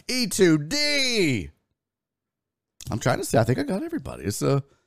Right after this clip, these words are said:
it's a late morning. Oh, no, no, we're back up. It was like thirty, thirty-five, thirty-eight, something like that. What's up, One Deep?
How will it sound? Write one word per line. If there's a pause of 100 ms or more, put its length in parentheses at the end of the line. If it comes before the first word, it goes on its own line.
(120)
it's
a
late
morning.
Oh,
no,
no, (140)
we're
back
up.
It
was
like
thirty,
thirty-five,
thirty-eight,
something
like
that.
What's
up,
One
Deep?